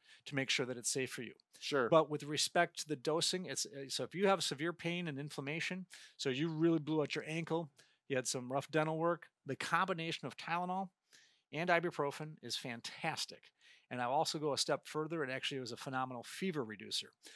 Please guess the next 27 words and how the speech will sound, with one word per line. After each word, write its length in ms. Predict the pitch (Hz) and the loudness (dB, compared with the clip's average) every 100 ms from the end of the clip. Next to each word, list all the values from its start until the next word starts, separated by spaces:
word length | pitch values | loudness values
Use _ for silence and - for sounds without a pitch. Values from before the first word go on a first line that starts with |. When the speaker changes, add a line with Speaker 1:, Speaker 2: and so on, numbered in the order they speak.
| - - | -20 0
Speaker 1:
Both 280 | 143 156 - | 4 4 4
the 60 | |
drugs 280 | 151 151 127 | 0 0 2
acetaminophen 640 | - 156 143 156 160 185 185 - - | 0 0 0 -2 -4 -6 -8 -14 -8
and 180 | 147 147 | -2 0
ibuprofen 720 | 139 139 - 156 - 185 190 _ 113 | -2 -2 -2 -2 -2 -6 -8 _ 0
by 160 | 117 | 0
themselves 480 | 117 110 135 147 160 | 2 0 0 -2 -4
are 160 | - 131 | -6 -4
Speaker 2:
Mm. 60 | |
Speaker 1:
good 220 | 139 151 | -2 -2
fever 220 | - 151 165 | -4 -6 -6
reducers. 340 | 165 170 143 | -4 -2 2
Speaker 2:
Yeah. 200 | 135 127 | 4 6
Speaker 1:
But 80 | 120 | 2
if 120 | 113 | -4
you've 100 | 175 | -4
got 100 | 156 | -2
a 40 | |
really 200 | 131 151 | -2 -4
sick 220 | 139 - - | -4 -4 -2
child 300 | 151 180 135 | 2 2 2
or 60 | |
you're 200 | 113 135 147 | -6 -6 -4
very 220 | 156 151 | -4 -2
sick 300 | - 160 - | -4 -6 -10
yourself, 400 | 131 147 196 | -2 2 2